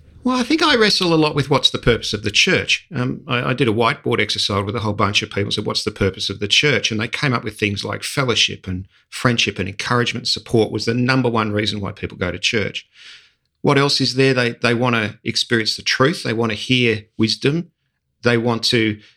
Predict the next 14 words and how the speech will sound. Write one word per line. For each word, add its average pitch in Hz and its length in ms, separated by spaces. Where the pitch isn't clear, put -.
experience 120 640
worship, 120 460
and 107 80
often 104 240
that's 104 240
in 107 80
the 104 60
singing. 143 420
They 117 100
wanna 113 220
have 101 260
times 110 400
of 104 160
prayer. 156 520